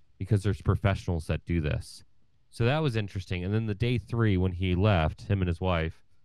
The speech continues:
um, they sit on the school, school board. He said,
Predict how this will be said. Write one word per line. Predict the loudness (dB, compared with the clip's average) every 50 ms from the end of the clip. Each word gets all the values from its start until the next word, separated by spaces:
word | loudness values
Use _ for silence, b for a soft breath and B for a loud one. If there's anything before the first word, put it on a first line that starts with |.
| _ _ _ _ _ _ -12
um, | -10 -8 -8 -8 -10
they | -12 -8
sit | -6 -4 -2
on | 0 0
the | -2
school, | -4 -6 -8 -6 -2 -2 -2 -2 -4 -8 _ _
school | -20 -10 -2 -2 0 0
board. | 0 0 0 0 0 -2 -4 -6 -12 -20 -20 _ _ _ _ _ _ -4
He | -4 -4
said, | 0 2 4 6 6 6 4 2 -2